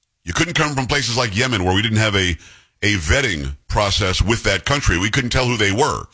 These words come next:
Now we're not vetting anybody. They just come in across the border. Are, are cartels bringing them? Yes. Are drugs coming across? Of course.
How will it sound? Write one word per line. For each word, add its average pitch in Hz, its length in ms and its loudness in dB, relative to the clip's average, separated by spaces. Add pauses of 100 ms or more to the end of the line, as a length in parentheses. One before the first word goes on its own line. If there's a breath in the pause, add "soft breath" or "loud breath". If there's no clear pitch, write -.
(260 loud breath)
Now 160 260 2
we're 135 60 0
not 139 160 -2
vetting 147 260 0
anybody. 139 300 -2
They 92 80 0
just 110 140 -2
come 135 120 2
in 135 80 0
across 120 300 2
the 113 100 0
border. 113 340 0 (440 soft breath)
Are, 113 240 2
are 117 120 4
cartels 147 760 0 (440)
bringing 139 280 2
them? 147 160 -2
Yes. 104 420 -2 (840)
Are 107 140 2
drugs 113 340 0
coming 151 220 0
across? 156 320 0
Of 135 80 -4
course. 147 400 -2